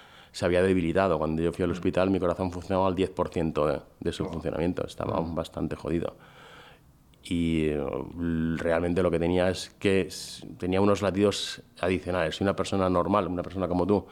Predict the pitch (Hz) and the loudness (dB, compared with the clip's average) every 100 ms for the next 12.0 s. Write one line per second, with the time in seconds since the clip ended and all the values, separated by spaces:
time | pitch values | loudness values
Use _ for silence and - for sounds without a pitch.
0 | - 101 90 82 - - 95 92 87 - | -14 -12 -12 -14 -18 -4 2 4 2 -2
1 | - 92 92 98 92 87 92 87 - 87 | 0 2 4 4 4 4 2 2 0 0
2 | 87 101 101 107 87 85 87 85 85 85 | 2 2 2 2 -2 0 2 2 0 0
3 | 87 78 80 82 90 76 - _ - - | -2 -4 -4 0 0 0 -4 _ -20 -20
4 | - - 107 85 82 80 - 76 76 78 | -20 -14 -4 -2 -2 -4 0 0 2 2
5 | 85 90 87 82 - 92 - 101 92 76 | 2 2 2 0 -2 -2 -2 -2 -2 -4
6 | 82 82 87 82 - 85 - - - - | -4 -2 -2 0 -2 -2 -2 -6 -14 -14
7 | 110 - 104 113 107 - - 87 110 107 | -12 -10 -6 -4 -4 -6 -10 -6 -6 -6
8 | 82 90 85 90 85 85 85 - 127 127 | -2 2 2 0 2 2 2 2 2 2
9 | 110 95 90 107 120 117 104 120 135 90 | -4 -4 -2 0 0 0 -2 -2 0 0
10 | - 101 95 95 101 98 98 170 101 95 | 0 -2 0 0 2 4 4 4 4 4
11 | 101 104 101 110 101 90 98 107 92 | 4 4 4 2 2 2 2 2 0